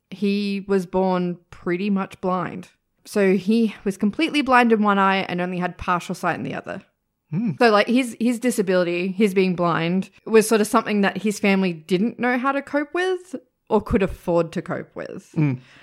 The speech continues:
Speaker 1: So he was sent to a visually impaired boarding school, and they thought that this was kind of the best way to, to deal with it.
Speaker 2: That's a thing?
Speaker 1: Yeah, apparently.
Speaker 2: Oh, okay.
Speaker 1: Um, I didn't know that either, but yes, that, that is apparently a thing that exists.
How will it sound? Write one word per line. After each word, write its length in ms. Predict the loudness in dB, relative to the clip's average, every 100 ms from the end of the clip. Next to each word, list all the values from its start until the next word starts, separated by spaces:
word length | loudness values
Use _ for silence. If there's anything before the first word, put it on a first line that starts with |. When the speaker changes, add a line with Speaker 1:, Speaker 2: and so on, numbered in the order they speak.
| _
Speaker 1:
So 520 | -14 0 2 4 2 0 -4
he 280 | -2 -2
was 240 | 0 0 0
sent 340 | 0 0 -2 -8
to 160 | -2 0
a 40 |
visually 400 | 0 0 0 -2
impaired 600 | -2 -2 -4 -2 -4 -8 -14
boarding 400 | -8 -2 0 -2
school, 460 | -4 -8 -8 -10 -14 -4
and 160 | 2
they 100 | 4
thought 200 | 4 2
that 100 | -2
this 160 | -4 -6
was 100 | -4
kind 160 | -2 0
of 60 |
the 60 | -2
best 320 | 0 -2 -2
way 160 | -4 -4
to, 160 | -8 -12 _ -10
to 80 | -8
deal 200 | -8 -10
with 180 | -12 -12
it. 160 | -16 -12
Speaker 2:
That's 180 | -8 -8
a 40 |
thing? 380 | -8 -6 -6 -8 _ _ _
Speaker 1:
Yeah, 120 | 0 0
apparently. 440 | 4 2 4 0 -2 -8 _ _
Speaker 2:
Oh, 200 | -4 -2 -2
okay. 100 | -2 -4 -2
Speaker 1:
Um, 320 | 0 2 0 -4 -16 2
I 80 | 4
didn't 200 | 4 0
know 120 | 2
that 140 | 4
either, 340 | 4 4 2 0 2
but 220 | 2 4
yes, 240 | 2 2
that, 160 | -6 -2
that 100 | 0
is 120 | 2
apparently 540 | 0 2 2 2 0 -2
a 100 | -2
thing 440 | 0 2 2 -2 -4 _ _ -2
that 120 | 0
exists. 460 | 0 -4 -6 -14